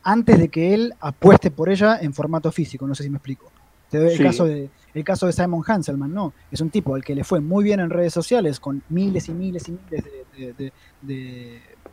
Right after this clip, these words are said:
Speaker 1: ¿cómo se llama? de reposts, ¿no? Y shares y todo lo demás en, en Tumblr, que es donde él publicaba en su momento,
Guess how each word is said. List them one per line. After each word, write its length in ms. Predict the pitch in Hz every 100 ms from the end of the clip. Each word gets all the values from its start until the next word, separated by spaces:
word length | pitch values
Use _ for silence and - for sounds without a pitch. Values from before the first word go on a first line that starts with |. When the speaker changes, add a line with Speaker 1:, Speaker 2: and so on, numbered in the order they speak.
| _
Speaker 1:
¿cómo 120 | - 131
se 40 |
llama? 140 | 135 131
de 100 | 135
reposts, 720 | 147 135 170 170 - - -
¿no? 200 | 156 170
Y 260 | 147 135 135
shares 560 | 139 170 170 156 151 143
y 40 |
todo 160 | 160 160
lo 60 |
demás 360 | 156 160 170 -
en, 180 | 139 135
en 140 | -
Tumblr, 420 | - 196 190 165 165
que 80 |
es 60 | 139
donde 160 | 135 143
él 60 |
publicaba 420 | 143 151 147 170
en 60 | 160
su 100 | 160
momento, 420 | 156 190 175 202